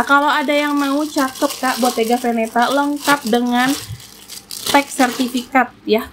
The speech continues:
kulitnya masih bagus banget, hanya talinya pengganti, yang mana tali penggantinya juga warna hitam dan aku sudah usahakan sebaik mungkin karena ini, ini Bottega ya Kak, beda kelas ya. Ini cakep banget Botteganya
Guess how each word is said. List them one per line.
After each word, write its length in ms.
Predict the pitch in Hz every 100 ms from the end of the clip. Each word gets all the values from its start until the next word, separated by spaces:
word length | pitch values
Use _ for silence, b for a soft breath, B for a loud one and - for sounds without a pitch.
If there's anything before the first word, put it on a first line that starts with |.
| -
kulitnya 400 | 277 285 294 294
masih 240 | 277 277
bagus 320 | 240 233 220
banget, 320 | - 220 233 -
hanya 240 | 254 254
talinya 320 | 254 247 254
pengganti, 560 | 254 240 233 233 262 262
yang 160 | 233
mana 160 | 226 233
tali 160 | 247 240
penggantinya 560 | 233 220 208 214 233
juga 240 | 233 220 220
warna 320 | 214 220 226
hitam 400 | 220 214 214 226
dan 160 | 220
aku 240 | 226 - 254
sudah 240 | 240 220
usahakan 480 | 226 233 226 254 247
sebaik 560 | 240 277 226 220 220 226
mungkin 320 | 220 220 262
karena 320 | 269 240 254
ini, 240 | 262 302 B B B -
ini 160 | 240 277
Bottega 480 | 226 226 220 220 233
ya 160 | 190
Kak, 160 | - 208
beda 320 | 208 208 202 208
kelas 560 | 220 208 - - - -
ya. 320 | 190 190 233 B B B B 285
Ini 160 | 294
cakep 320 | 302 311 302
banget 320 | 254 247 254 277
Botteganya 800 | 262 262 247 240 233 226 277